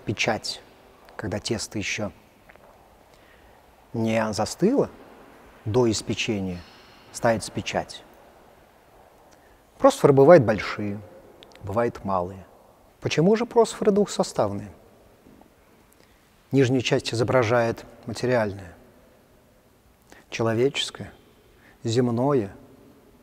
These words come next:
наш мир, в котором мы с вами живем,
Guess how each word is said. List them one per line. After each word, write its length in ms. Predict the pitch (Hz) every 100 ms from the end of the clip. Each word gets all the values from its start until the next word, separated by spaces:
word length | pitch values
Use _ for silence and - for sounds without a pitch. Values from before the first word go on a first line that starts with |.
| _ _ _ _ _ _ _ _ _ _ _ _ _ _ _ _ _ -
наш 320 | 202 135 -
мир, 220 | 180 139
в 60 | -
котором 360 | 110 - 104
мы 100 | 104
с 100 | 104
вами 200 | 107 98
живем, 380 | 98 101 98 98